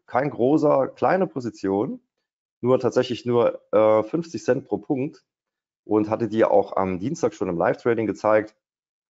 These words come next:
Und da kann man zwar jetzt am Dienstag nicht mehr an dem Punkt rein, aber die Struktur, ah verdammt, das wollte ich noch vorbereiten, das habe ich jetzt tatsächlich vergessen.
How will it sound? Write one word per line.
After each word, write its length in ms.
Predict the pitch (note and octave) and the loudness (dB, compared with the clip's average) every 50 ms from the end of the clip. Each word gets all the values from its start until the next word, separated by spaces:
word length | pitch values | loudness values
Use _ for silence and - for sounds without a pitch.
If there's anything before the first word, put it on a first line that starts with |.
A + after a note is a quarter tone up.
| _ _ | _ _
Und 200 | - F#2+ G2 - | -8 -6 -4 -4
da 80 | - E2 | -4 -4
kann 200 | - - G2+ A2+ | -2 -2 -2 0
man 100 | B2 A2 | 0 -2
zwar 220 | - - F#2+ F#2 | 0 2 4 4
jetzt 120 | F#2 F#2 - | 4 2 0
am 120 | - F2+ | -6 -8
Dienstag 400 | E2+ A2+ B2 - - G#2 - - | -6 -8 -6 -2 -2 -2 -2 -4
nicht 160 | A#2+ A#2+ - | -8 -8 -6
mehr 180 | - G2+ - - | -4 -6 -4 -4
an 140 | E2+ F2 E2 | -6 -4 0
dem 260 | G2+ A2 C#3+ D#3 D#3 | 0 2 2 0 -2
Punkt 260 | - - G#2 F#2 - E2 | -4 -6 -6 -6 -4 -2
rein, 500 | E2 E2+ F#2 A#2 D#3 F#3 G3 - - _ _ _ _ _ _ _ _ _ - | 0 2 2 2 2 0 -2 -6 -10 _ _ _ _ _ _ _ _ _ 0
aber 680 | - - F#2+ A2+ A#2 B2+ B2 B2 A#2+ A#2 A#2+ - - _ _ _ _ _ | 2 4 4 4 6 6 6 6 4 2 -2 -6 -18 _ _ _ _ _
die 80 | G2 G2 | -12 -12
Struktur, 580 | - - - F2+ - _ - A#2 G2+ F2 D#2+ - | -12 -12 -18 -20 -16 _ -4 -2 -2 0 0 0
ah 100 | F#2 F#2+ | -2 -4
verdammt, 300 | - F2+ F2+ F2+ F2+ F#2 | -4 -6 -6 -6 -8 -8
das 140 | F2+ - - | -8 -6 -6
wollte 140 | G2+ G2+ | -6 -6
ich 80 | F#2 F#2+ | -6 -8
noch 100 | F2+ E2 | -10 -10
vorbereiten, 480 | - F#2 F2 F2 F2 F2 - - - G2+ | -8 -6 -6 -6 -6 -6 -8 -8 -10 -12
das 100 | G2+ - | -10 -8
habe 100 | G2+ G2 | -8 -8
ich 40 | G2 | -8
jetzt 140 | G2 G2 - | -10 -10 -10
tatsächlich 380 | F#2+ - - G2 F#2 F2+ - | -10 -10 -10 -10 -12 -14 -12
vergessen. 560 | _ - E2+ E2+ F#2+ G2 - - G2 A2+ A#2 | _ -8 -6 -4 -4 -6 -6 -8 -12 -14 -14